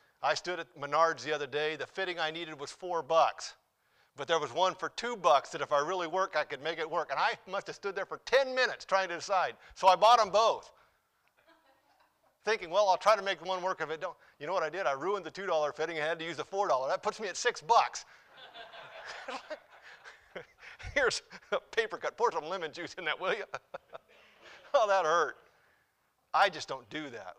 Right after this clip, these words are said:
When I buy something, I expect it to, I have thought it through, and I expect it to really pay off. Do you understand what I'm saying? And I can tell you that in my life,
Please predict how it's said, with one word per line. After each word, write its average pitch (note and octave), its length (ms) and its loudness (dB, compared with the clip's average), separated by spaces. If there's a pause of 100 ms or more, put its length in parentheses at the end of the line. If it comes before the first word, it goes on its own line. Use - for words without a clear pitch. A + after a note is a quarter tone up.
When B2+ 160 -12
I F3 160 -2
buy E3 320 2
something, C3+ 540 -12 (320)
I C#3 140 2
expect - 680 -6
it G2 220 -14 (260)
to, B2 260 -14
I C#3 140 2
have C3 160 -2
thought D#3 300 0
it D3 80 -8
through, C3+ 240 -10
and A2+ 80 -10
I C#3 160 -2
expect - 480 -10
it B2+ 80 -20 (320)
to A2 100 -16
really C3+ 400 -12
pay C3+ 320 -10
off. A#2 480 -6 (300)
Do C3 60 -20
you B2 40 -16
understand B2+ 380 -14
what C3 80 -8
I'm B2+ 100 -8
saying? C3+ 400 -14 (2000)
And A2 120 -12
I C3+ 100 -6
can C3 160 -16
tell C#3 240 -8
you B2 180 -16
that A#2 120 -18
in A2 160 -20
my C3 160 -4
life, A#2+ 400 -6